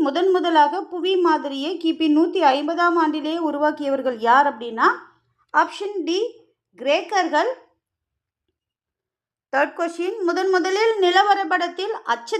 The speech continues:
தீர்க்க கோடுகளை வரைந்தவர் யார்? முதன் முதலில் நிலவரைபடங்களில் அச்சு தீர்க்க கோடுகளை வரைந்தவர் யார் அப்படின்னா, ஆப்ஷன்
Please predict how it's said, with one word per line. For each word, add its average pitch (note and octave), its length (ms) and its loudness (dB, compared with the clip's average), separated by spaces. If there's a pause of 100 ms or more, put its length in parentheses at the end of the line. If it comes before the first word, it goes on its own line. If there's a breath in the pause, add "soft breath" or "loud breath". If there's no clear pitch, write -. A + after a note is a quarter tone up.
தீர்க்க G#4 360 -4
கோடுகளை E4+ 540 0
வரைந்தவர் D4 500 0 (120)
யார்? G#3 220 0 (760)
முதன் C#4 280 2
முதலில் D#4 420 0 (140)
நிலவரைபடங்களில் E4 960 0 (100)
அச்சு D4 300 -4
தீர்க்க G4+ 380 -8
கோடுகளை F4 500 -4
வரைந்தவர் E4 560 -2
யார் D4 240 2
அப்படின்னா, C4 380 -2 (160)
ஆப்ஷன் F4+ 360 -6